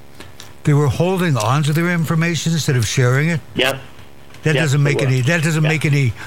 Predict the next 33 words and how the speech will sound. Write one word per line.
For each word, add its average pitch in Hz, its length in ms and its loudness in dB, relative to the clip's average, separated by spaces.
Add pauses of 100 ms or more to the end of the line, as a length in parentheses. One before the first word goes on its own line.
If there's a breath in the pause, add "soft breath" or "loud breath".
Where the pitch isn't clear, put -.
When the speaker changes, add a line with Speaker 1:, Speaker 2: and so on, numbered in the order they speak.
(140 loud breath)
Speaker 1:
crime 165 340 2
buster 143 420 0
sense 175 440 -2
to 135 140 -2
me. 123 440 0
Speaker 2:
You 156 140 0
know, 156 120 -2
this 143 220 -2
is 156 80 -4
how 156 160 0
detectives 147 640 -2 (260)
work 147 300 -2 (380)
and 127 300 0
do 143 280 -2
work 143 280 -4 (160)
still. 127 460 -2
There's 131 240 -2
that 127 260 -2
one, 139 380 -2
always 139 280 -2
that 139 180 -4
one 135 240 -2
key 143 240 -2
piece 135 280 -2
of 135 60 -2
information 131 640 -2
that 127 160 0
only 131 260 -2
the 110 80 -2
killer 151 380 -2
holds. 107 360 -2 (600 loud breath)
And, 123 480 -2
um, 127 440 -2